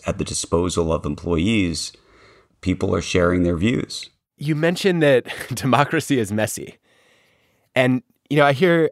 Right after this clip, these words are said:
Speaker 2: I hear a lot of, especially Silicon Valley executives, complain about entitlement.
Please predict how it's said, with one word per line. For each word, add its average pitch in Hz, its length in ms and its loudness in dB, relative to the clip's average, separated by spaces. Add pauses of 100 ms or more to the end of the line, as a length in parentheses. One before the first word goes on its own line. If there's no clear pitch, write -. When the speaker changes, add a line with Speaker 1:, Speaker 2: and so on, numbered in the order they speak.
Speaker 2:
I 117 60 0
hear 156 160 4
a 151 60 6
lot 135 180 4
of, 135 360 2
especially 131 520 2
Silicon 123 500 2
Valley 107 280 4
executives, 101 540 -2
complain 113 480 -2
about 104 400 0
entitlement. 98 520 0